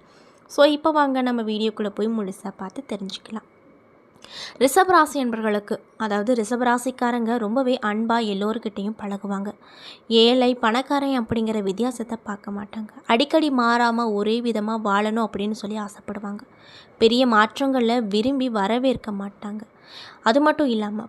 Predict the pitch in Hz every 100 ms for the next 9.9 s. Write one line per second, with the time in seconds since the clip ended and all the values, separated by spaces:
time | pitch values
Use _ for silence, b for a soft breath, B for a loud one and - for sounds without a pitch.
0 | - 254 254 302 330 294 247 226 262 220
1 | 226 277 277 247 214 202 202 226 208 202
2 | 196 196 233 202 196 202 202 202 196 202
3 | - _ B B B B 247 247 254 226
4 | 220 247 285 285 247 226 247 247 240 233
5 | 220 214 240 247 208 214 262 247 254 226
6 | 226 285 277 233 220 240 - 208 - 302
7 | 311 302 330 294 - 254 240 262 226 202
8 | 262 277 262 247 202 208 240 240 202 208
9 | 202 196 202 - 302 269 240 214